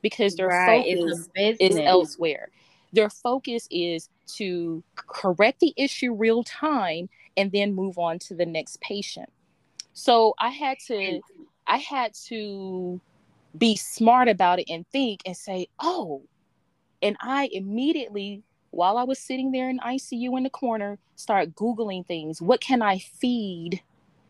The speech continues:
Speaker 1: the wound? What can I feed him to heal his insides? Right? Um, the information is out there. Google is, um, hey, I'm not mad when people say I'm a Google M D.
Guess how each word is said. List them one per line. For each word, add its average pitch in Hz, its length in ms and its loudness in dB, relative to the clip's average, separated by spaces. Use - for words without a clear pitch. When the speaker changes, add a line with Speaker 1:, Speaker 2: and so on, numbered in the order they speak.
Speaker 1:
the 185 120 6
wound? 165 400 0
What 233 120 4
can 247 160 -2
I 208 120 2
feed 202 280 -4
him 202 520 2
to 202 120 0
heal 202 280 2
his 180 240 0
insides? - 800 -8
Right? 220 320 4
Um, 190 360 4
the 240 100 -4
information 339 600 -2
is 294 100 -2
out 339 240 -2
there. 156 320 -6
Google 370 400 0
is, 185 280 -2
um, 147 400 -4
hey, 143 320 -2
I'm 226 220 2
not 220 240 -4
mad 185 300 -4
when 170 100 -8
people 180 280 -10
say 175 240 -4
I'm 170 160 -4
a 160 60 -4
Google 175 320 -6
M 202 140 -8
D. 160 280 -6